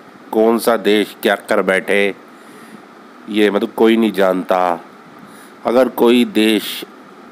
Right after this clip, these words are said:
मतलब युद्ध को बहुत ही ऊंचे स्तर पे ले जाएगा तो ये अपनी ओर से उसे कोशिश करेंगे कि वहीं पे युद्ध थम जाए और आगे ये बात बिल्कुल ना बढ़े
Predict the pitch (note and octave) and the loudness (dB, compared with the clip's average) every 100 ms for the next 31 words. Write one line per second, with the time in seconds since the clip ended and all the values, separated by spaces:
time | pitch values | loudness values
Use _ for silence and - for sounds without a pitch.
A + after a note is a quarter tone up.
0 | - - - B2 - - A#2+ A#2+ - A#2+ | -20 -14 -10 -10 -6 -2 -2 -2 0 2
1 | A2+ F#2+ G#2+ A#2 A#2+ - A#2 A#2 A#2 - | 0 0 2 2 2 0 0 0 -4 -10
2 | - - - A#2 A2 - B2+ - - A#2 | -20 -20 -6 -2 0 0 -2 -4 -4 0
3 | A#2+ A#2 B2 A2 G2 F#2+ G2 F#2 F#2+ F#2+ | 0 0 0 0 0 0 0 0 0 0
4 | F2 - - - G#2 G#2 G2 - - - | -4 -10 -20 -4 0 2 0 -4 -18 -20
5 | - - - G#2 G2 A2 A2 - A#2 - | -20 -20 -12 -8 0 2 2 0 -4 -4
6 | A#2 A#2+ A#2+ A#2 - A2+ A2 G2 G#2+ A#2 | -4 -2 0 -2 -2 0 2 0 -2 -2
7 | G2+ A2 - G2+ A#2 G2 G#2+ G#2 G2+ G2+ | -2 -4 -2 -2 -2 -4 0 2 2 0
8 | G2 G2+ G2+ G2+ G#2 G2+ G2 F2+ - - | -2 -2 0 2 2 0 -2 -4 -8 -4
9 | G2+ F#2+ F2+ F#2 F2 F#2 - F#2+ F#2+ G2 | -2 -2 0 0 0 -2 -2 -4 -2 -2
10 | G2 - - - - - - - G2 G#2 | -2 -4 -14 -20 -20 -20 -20 -14 -6 0
11 | A#2 G#2+ G2+ F#2 G2+ - G#2 G2+ G#2 G2+ | 0 2 0 0 -4 -6 -4 -2 -4 -2
12 | F#2 F2+ F#2 | -2 -2 -2